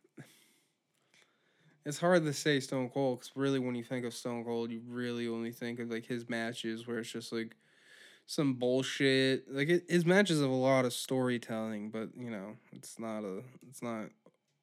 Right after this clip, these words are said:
a lot of fantastic wrestling. But I'm sure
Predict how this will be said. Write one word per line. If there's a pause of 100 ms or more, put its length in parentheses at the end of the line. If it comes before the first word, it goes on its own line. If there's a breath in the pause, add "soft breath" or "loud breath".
a
lot
of
fantastic
wrestling.
But
I'm
sure